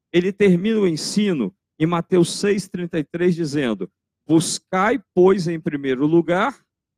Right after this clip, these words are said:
o seu reino e a sua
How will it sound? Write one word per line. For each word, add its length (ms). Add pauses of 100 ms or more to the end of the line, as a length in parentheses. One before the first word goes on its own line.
(1300)
o 360
seu 380
reino 400
e 60
a 80
sua 520